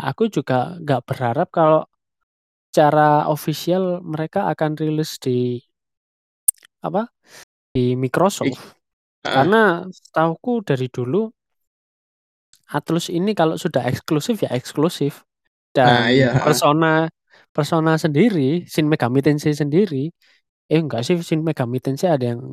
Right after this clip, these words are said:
Speaker 1: di Nintendo sih. Ya, Persona sendiri itu, em, mostly ada di PlayStation dan nggak
Speaker 2: Iya,
Speaker 1: akan
Speaker 2: heeh.
Speaker 1: pindah kemana-mana. Nah, itu kok sekarang malah ke kompetitornya.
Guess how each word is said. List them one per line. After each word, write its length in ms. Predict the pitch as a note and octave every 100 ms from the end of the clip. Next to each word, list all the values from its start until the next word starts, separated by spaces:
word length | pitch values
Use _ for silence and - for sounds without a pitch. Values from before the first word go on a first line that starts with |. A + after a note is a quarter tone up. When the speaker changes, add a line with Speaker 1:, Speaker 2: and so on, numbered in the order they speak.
| C3+
Speaker 1:
di 440 | B2+ A#2+ A#2 A#2
Nintendo 600 | A#2 A#2+ A#2+ A2 A2+ B2+
sih. 160 | - _ _ _ _ _
Ya, 80 | C3
Persona 440 | B2 B2+ D3+ C#3 C#3
sendiri 440 | C#3 B2 C3+ D3
itu, 200 | G#3+ A3+ - - _ _ _ -
em, 640 | D#3 E3 E3+ E3+ E3 E3 F3 _ - _ _ _ _ _ -
mostly 560 | F#3+ G3 - A#3+ C4
ada 520 | - D#3+ - F3+ G3 F#3+ -
di 520 | D#3 E3+ E3+ E3+ E3+ -
PlayStation 760 | - C#3+ C#3 D3 D#3+ C#3 A2+ C3 _ _ _ _ _ _ _ -
dan 160 | C3+
nggak 160 | C3 B2
Speaker 2:
Iya, 120 | C3+ A2
Speaker 1:
akan 120 | D3+
Speaker 2:
heeh. 240 | E3 - -
Speaker 1:
pindah 280 | E3+ C#3+ B2+
kemana-mana. 720 | C3 B2 B2+ C#3 D#3+ A#2 A#2
Nah, 160 | A2+ A#2
itu 240 | E3+ F#3+ _ _ - - _ _ _
kok 200 | - G#3 -
sekarang 400 | D#3+ C#3+ F3 E3+
malah 240 | E3+ E3+
ke 80 | D3
kompetitornya. 960 | - C#3+ C#3 C#3 B2+ A2+ A2 A2+ A2